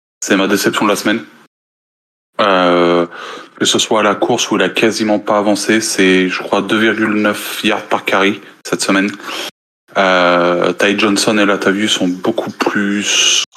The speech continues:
engrangés de yards et gagnés de yards sur le peu, le peu de courses qu'ils ont eu.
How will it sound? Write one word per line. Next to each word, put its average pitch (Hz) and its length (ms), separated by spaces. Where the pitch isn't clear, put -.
engrangés 101 400
de 98 120
yards 101 320
et 90 260
gagnés 95 320
de 98 80
yards 95 400
sur - 180
le 87 40
peu, - 160
le 110 80
peu 90 120
de - 40
courses - 200
qu'ils 98 160
ont 98 100
eu. 113 120